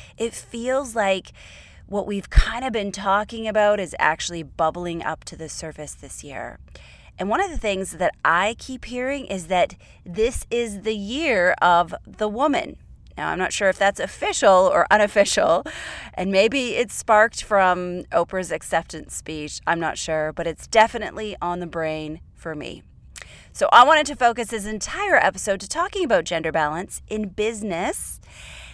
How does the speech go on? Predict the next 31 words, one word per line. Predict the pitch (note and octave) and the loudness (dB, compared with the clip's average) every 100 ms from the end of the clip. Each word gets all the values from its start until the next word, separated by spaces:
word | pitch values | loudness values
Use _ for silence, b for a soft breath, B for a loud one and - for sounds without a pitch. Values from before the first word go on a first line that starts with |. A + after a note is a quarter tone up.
| B - | B 2
and | C4+ C4 G#3 F#3+ - | 4 4 4 2 0
also | G#3+ B3+ C#4 A#3+ | 0 0 -2 -4
give | G3 F#3+ E3+ | -4 -6 -6
you | E3+ E3 - | -6 -6 -10
some | - G3 | -10 -12
practical | - G3+ G#3 - B3 C4 - | -4 -2 -2 -4 -14 -14 -14
tips | - - A3 - - - | -10 -2 -2 -4 -12 -10
and | G3 | -8
tools | - F3+ E3 D#3+ | -8 -6 -8 -8
of | E3+ E3 | -10 -8
what | E3+ F3+ | -10 -8
you | B3 | -8
can | C#4+ A#3 | -8 -8
do | E3+ D3+ C#3+ C#3+ B B - | -8 -6 -6 -6 B B -18
to | G3+ | -14
help | - F3 D#3+ - - | -4 -2 -2 -6 -14
achieve | E3 - D#3 - | -12 -12 -12 -12
this. | - - - - - - B B B B - | -14 -14 -16 -20 -20 -20 B B B B -6
And | G3 | 0
I | A#3 | 2
didn't | A#4 A4 | 0 0
want | G3+ B3 B3 | 4 4 4
this | B3+ A#3 - | 0 0 0
episode | G#3 G3+ G#3+ G3+ | 0 0 0 0
to | F3+ | -2
just | F3+ F#3 - | 0 0 -2
be | F3+ E3+ | -6 -8
from | - E3+ E3 E3 | 0 2 2 0
a | E3+ | -2
woman's | E3 E3+ F3 F3+ - | -2 -6 -6 -6 -8
perspective. | - F3 - - F3 - - - C3+ G#3+ | -8 -8 -6 -4 -6 -6 -6 -4 -4 -8